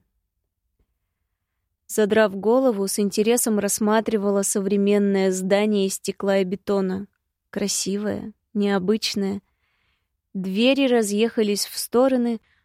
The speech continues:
услужливо пропуская нас внутрь. Охранник на входе вежливо поздоровался.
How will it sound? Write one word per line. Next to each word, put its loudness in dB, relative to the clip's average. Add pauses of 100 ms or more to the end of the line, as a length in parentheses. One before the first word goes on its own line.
(180)
услужливо -2
пропуская 0
нас 0
внутрь. -2 (880)
Охранник -2
на 2
входе 0
вежливо 0
поздоровался. 0